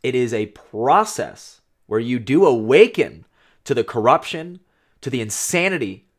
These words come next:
that the world really is. But instead of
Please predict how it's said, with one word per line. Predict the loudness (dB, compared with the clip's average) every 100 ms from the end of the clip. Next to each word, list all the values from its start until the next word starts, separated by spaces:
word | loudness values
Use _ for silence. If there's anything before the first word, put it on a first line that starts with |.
| _
that | -10
the | -4
world | 0 0 0
really | 0 2 4
is. | 2 0 -12 -18 _ _ _ _ _ _ _
But | -2 -2
instead | -2 -8 -4 -2 -2 -2
of | -2 0 -2 -6